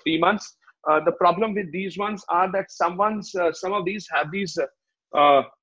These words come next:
cloth-like bodies. The other ones are these plastic bodies. These cloth bodies, you know, you, you need, if you're operating on a daily basis,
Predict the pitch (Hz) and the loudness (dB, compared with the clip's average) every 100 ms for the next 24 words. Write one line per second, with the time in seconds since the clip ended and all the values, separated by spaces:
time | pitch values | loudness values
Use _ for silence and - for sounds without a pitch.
0 | _ _ _ _ 180 196 226 208 208 196 | _ _ _ _ 4 4 4 0 -2 -2
1 | 139 143 165 - - _ _ _ - 190 | -2 -2 -4 -10 -20 _ _ _ -14 -4
2 | 185 180 220 233 226 185 185 180 208 196 | 0 0 0 -2 -2 -4 -2 -2 -6 -12
3 | - - 175 165 - 185 147 143 143 214 | -16 -4 -2 -2 -8 -10 0 0 0 -4
4 | 220 _ 190 - 170 196 180 190 214 185 | -10 _ -12 -6 2 2 4 0 0 -4
5 | 185 208 190 185 180 185 202 - - 160 | -4 -2 -2 -2 -2 -2 -6 -8 -10 0
6 | 190 165 156 - 185 190 214 202 156 131 | 2 2 -2 2 2 2 -2 0 2 2
7 | 196 175 147 156 185 | 2 2 0 0 -4